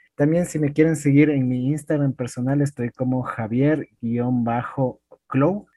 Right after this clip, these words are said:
para que me puedan encontrar.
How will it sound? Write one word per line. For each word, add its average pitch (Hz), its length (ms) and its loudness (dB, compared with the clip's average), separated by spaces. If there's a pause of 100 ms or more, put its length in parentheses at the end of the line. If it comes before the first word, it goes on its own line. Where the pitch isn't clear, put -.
(160)
para 120 200 0
que 113 800 -2
me 113 160 -6
puedan 120 320 -2
encontrar. 104 580 -10